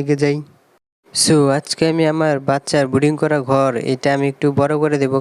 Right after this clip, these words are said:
কারণ আমি এক পাশে চারশো বাচ্চা রেখেছি। চারশো বাচ্চার জায়গা প্রায় আল্লাহ তাআলার রহমতে বোঝা হয়ে গেছে। এখন জায়গা বড় না করলে মুরগির বাচ্চাগুলো অনেক ঘন ঘন হয়ে যাবে, আর মুরগির বাচ্চাগুলো যদি ঘন ঘন হয়ে যায় তাহলে মুরগির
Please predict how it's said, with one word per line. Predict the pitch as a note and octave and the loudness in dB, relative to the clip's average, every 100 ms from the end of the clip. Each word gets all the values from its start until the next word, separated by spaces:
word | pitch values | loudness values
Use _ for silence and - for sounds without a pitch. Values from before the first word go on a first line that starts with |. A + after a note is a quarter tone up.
| C3+ | 0
কারণ | C3 C3+ B2 A2 - - - - - _ - | 0 0 -4 -8 -16 -20 -20 -20 -20 _ -8
আমি | C3 C3+ C#3+ D3+ | -4 0 2 2
এক | D3+ | 0
পাশে | D#3 - C#3+ | -4 -2 -2
চারশো | D3 C#3+ C3+ D3+ C#3+ | -2 -2 -4 -2 0
বাচ্চা | C#3+ - D3 | -2 -2 -2
রেখেছি। | C#3 C3 C#3+ C3+ | -2 -2 -2 0
চারশো | C#3 - C#3 | -2 0 0
বাচ্চার | C#3 - D3+ D3 D3+ D#3 C3 | -2 -2 0 0 -2 -6 -4
জায়গা | C#3 C3+ C3+ C#3 C#3+ | -2 0 0 -2 -2
প্রায় | - D3 | -2 -2
আল্লাহ | C#3+ C#3 C3+ | 0 -2 -2
তাআলার | C#3+ C#3 | -2 -2
রহমতে | C#3 C#3 C#3+ | -2 -2 -2
বোঝা | C#3+ C#3+ C3+ | 0 0 -2
হয়ে | B2 B2 | -2 -4
গেছে। | B2 - A#2+ | -4 -4 -4
এখন | C#3 C3+ C3+ | -2 -4 -2
জায়গা | C#3 C#3 C3 | -2 -2 -2
বড় | C3 D3 | 0 0
না | D3 C#3+ | -2 -2
করলে | D3+ C#3+ G#2+ - - _ - | -2 -2 -4 -10 -20 _ -4
মুরগির | D3 D#3 D#3 D#3+ D3+ | 0 0 2 2 2
বাচ্চাগুলো | D3+ D#3+ C#3+ C#3 | 0 0 2 2
অনেক | C#3 B2+ | 0 0
ঘন | B2+ D3 D3 | 0 0 0
ঘন | C3+ | 0
হয়ে | B2+ A#2 | 0 0
যাবে, | A#2+ G#2 G#2+ _ - - _ _ - | 0 0 -4 _ -20 -20 _ _ -6
আর | C3 | -2
মুরগির | C#3 D3+ D#3 C#3+ | 0 0 0 0
বাচ্চাগুলো | D3+ - D#3 D3 C#3+ C#3 | -2 -2 -2 0 0 0
যদি | C#3+ C#3 | 2 2
ঘন | C3 C#3+ D3 | 2 2 2
ঘন | C#3 | 2
হয়ে | C#3 C#3 | 0 0
যায় | C3+ B2+ | 0 0
তাহলে | C3 C#3 C3+ G#2+ - _ - - - - | 0 0 0 -2 -8 _ -20 -20 -20 -4
মুরগির | C3+ C#3+ D3+ D#3 | 0 0 2 2